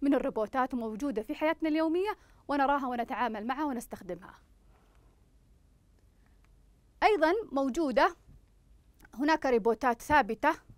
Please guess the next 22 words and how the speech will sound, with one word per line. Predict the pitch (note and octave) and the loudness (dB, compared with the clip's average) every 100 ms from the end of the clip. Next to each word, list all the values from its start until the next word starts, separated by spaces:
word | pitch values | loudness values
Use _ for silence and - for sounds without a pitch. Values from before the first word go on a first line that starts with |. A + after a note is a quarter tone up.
| _ | _
تستخدم | E4 D#4+ D#4+ C4+ A#3+ | -8 -2 -2 -2 -2
ذراعًا | A#3 C4+ C4+ A3 A3 A3+ | 2 4 6 6 4 0
روبوتيًا | C4 A#3 A3+ D4+ C4+ A3 G3+ | 0 0 0 -2 0 0 2
عام-، | B3+ A#3+ - | 0 0 2
عملاقًا | D4+ E4 A#3+ D#4 G4 - - - | 4 4 4 2 0 -6 -20 -4
لمساعدة | F4 F4 G#4+ E4+ D4 C#4 | 0 4 6 6 4 -2
الناس | C4+ C4 B3+ | -2 -2 -2
على | A#3 A3+ | -2 0
رفع | B3+ A#3+ | -2 -4
الأشياء | - A3 B3 | -6 -6 -6
الثقيلة | A#3 - A3+ C#4+ B3 A#3+ - - - | -6 -6 -6 -4 0 0 -2 -14 2
أو | - G4 | 4 4
القيام | D#4+ C#4+ B3 | 4 2 4
بعملهم | G#3+ B3 B3+ C4+ C#4+ A#3 | 2 2 0 -2 -2 -4
بشكل | - A#3+ B3 | -6 -8 -2
أسرع، | C#4 - A#3 - _ _ - | -2 0 -2 -2 _ _ 2
خاصة | D#4 C#4+ | 2 0
في | C4 | -2
مواد | A#3+ A#3 G#3 | 0 0 0
البناء | A3 G3 A#3 D4 C4+ | -4 -2 0 0 0
أو | G#3 | -2
المصانع، | G#3 B3 - C4 C#4+ | -4 -6 -2 0 2